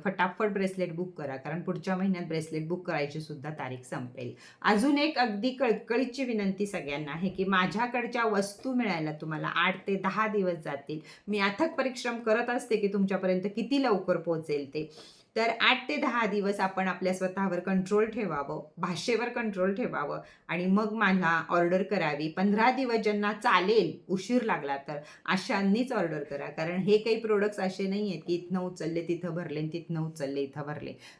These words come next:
रेकीला वेळ लागतो. त्याचप्रमाणे काही काही वेळा तुमच्या भोवती एवढ्या निगेटिव्ह ऊर्जा असतात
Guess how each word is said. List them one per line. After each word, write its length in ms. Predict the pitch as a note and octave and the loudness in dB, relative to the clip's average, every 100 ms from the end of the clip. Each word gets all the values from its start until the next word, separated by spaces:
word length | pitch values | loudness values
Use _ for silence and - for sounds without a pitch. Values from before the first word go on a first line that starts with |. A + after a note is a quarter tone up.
| - | 2
रेकीला 500 | G3 G3 A3+ A3+ A3 | 2 2 2 4 4
वेळ 340 | G3 G3+ G#3 | 4 4 4
लागतो. 360 | E3+ - - D3 | 4 -2 -10 -10
त्याचप्रमाणे 840 | - F#3 G3 - G#3 G3 F#3+ G3 | 0 2 2 -2 -2 0 0 -2
काही 240 | G3 G3 | 0 0
काही 280 | F#3 G3+ G#3 | 2 4 4
वेळा 280 | G3+ E3 D#3 | 4 0 0
तुमच्या 580 | F3+ G3 E3+ D#3 F3+ F#3+ D3 - - | -2 -4 -4 0 4 4 2 -6 -12
भोवती 500 | F3+ B3 A#3 - C4+ | 2 4 4 2 4
एवढ्या 260 | C#4+ C4 C#4 | 6 6 6
निगेटिव्ह 580 | B3+ G#3+ A3+ A#3 D#4+ F4 | 6 6 4 4 4 6
ऊर्जा 260 | D4 G#3+ | 4 2
असतात 380 | E3 D#3 - C3+ | 2 -2 -6 -6